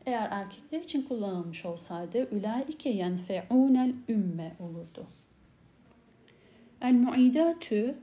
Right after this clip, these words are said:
taba'nel rasail. El muidat bayan asistanlar demek. Muidetün muidat.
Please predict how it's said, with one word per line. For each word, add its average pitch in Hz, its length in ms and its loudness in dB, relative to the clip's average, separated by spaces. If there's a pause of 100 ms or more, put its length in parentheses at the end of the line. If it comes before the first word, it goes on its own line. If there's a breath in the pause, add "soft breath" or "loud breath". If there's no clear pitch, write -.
(120)
taba'nel 247 680 2
rasail. 185 600 -4 (520)
El 262 100 2
muidat 269 800 4
bayan 233 380 2
asistanlar 202 840 -4
demek. 165 340 -10
Muidetün 254 760 2
muidat. 180 720 -6